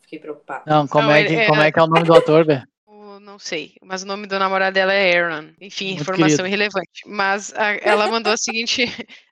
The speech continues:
Speaker 3: a seguinte, o Fernando pediu pra tirar foto com ele quando ele veio, porque ele era igual o Obi-Wan. Ela ma-,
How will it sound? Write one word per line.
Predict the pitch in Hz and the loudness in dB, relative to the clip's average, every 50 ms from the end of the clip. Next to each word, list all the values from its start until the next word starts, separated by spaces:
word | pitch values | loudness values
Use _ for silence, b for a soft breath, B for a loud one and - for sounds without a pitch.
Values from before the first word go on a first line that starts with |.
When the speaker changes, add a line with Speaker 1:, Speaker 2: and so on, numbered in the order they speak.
| B _ | B _
Speaker 3:
a | - 233 254 269 285 - | -6 -4 -2 -2 -2 -2
seguinte, | - - - 269 220 226 240 220 - | -4 -4 -4 -4 -4 -4 -8 -8 -6
o | 277 | -6
Fernando | - - 311 294 277 262 240 254 269 320 320 302 - - _ _ | -4 -2 -2 0 0 0 -2 -2 -2 -2 -4 -4 -6 -8 _ _
pediu | - 254 233 269 | -8 -8 -6 -4
pra | 233 285 269 | -4 -4 -4
tirar | - 262 247 254 | -2 -4 -4 -6
foto | - - 233 226 226 - | -2 -2 -2 -2 -2 -4
com | - 226 208 | -8 -8 -8
ele | 208 208 208 214 | -6 -6 -8 -10
quando | - 208 208 | -12 -10 -10
ele | 196 196 202 | -10 -10 -10
veio, | 196 185 185 180 185 180 | -8 -8 -8 -8 -8 -10
porque | - 202 202 - 185 | -12 -16 -16 -14 -14
ele | 180 185 | -10 -8
era | 185 185 185 | -6 -6 -6
igual | 190 185 185 175 170 170 175 180 175 - | -8 -10 -8 -6 -6 -4 -6 -6 -8 -12
o | 190 185 180 175 175 170 170 170 175 _ _ _ _ | -16 -18 -18 -20 -20 -20 -20 _ _ _ _ _ _
Obi-Wan. | _ 175 175 175 175 165 151 - _ _ _ _ - | _ -20 -20 -20 -20 -20 -20 -20 _ _ _ _ -6
Ela | 226 233 | -4 -2
ma-, | 233 254 254 | 0 0 0